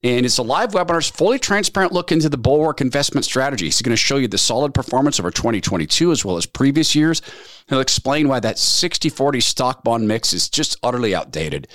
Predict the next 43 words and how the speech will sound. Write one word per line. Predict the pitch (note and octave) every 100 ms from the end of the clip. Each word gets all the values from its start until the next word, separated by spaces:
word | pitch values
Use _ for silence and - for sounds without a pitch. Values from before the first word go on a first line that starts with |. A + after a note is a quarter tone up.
| - -
And | G#2 C#3
it | -
<laughs> |
is | - - - - E3+
in | C#3
and | A#2+ C#3
of | B2+
itself | B2+ - D#3+ E3 A2
a | F#2
huge | - A2+ E2+
risk | F2 F2 - - - _ _ _ _ _ _ -
in | A#2+
this | A#2+ -
environment. | G#2 F#2+ F2+ F#2 G#2
Now, | A#2
this | A2 F3 -
is | D3+ C3+ -
a | A#2+
free | - G3+ C#4
live | G#3 G#2+ D#2+
webinar, | E2+ E2 F2+
but | A#2 -
they | C#3+
do | A#2+ F#3+ A#3+
sell | - G3+ F#3+ F3+
out. | F#3+ D#3+ - - - _ _ _ _ _ _ _ -
So | - -
here's | - A#3+ B3+
what | A#3 -
you | F3+
do, | A#2+ D#2 G1+ - _ _ _ _
is | C3+ C#3 C3+ B2 C#3
this | C#3 -
is |
coming | - D#3 C#3+
up | A#2+ -
Thursday, | F3 A3 G#3 G3
October | D3 D3 E3 C#3
twenty-seventh | C3 - C3 G#2+ - G#2 G2+ -
at | F#2+ -
three | - C#3
P | - C3+ D#2
M. | - F2+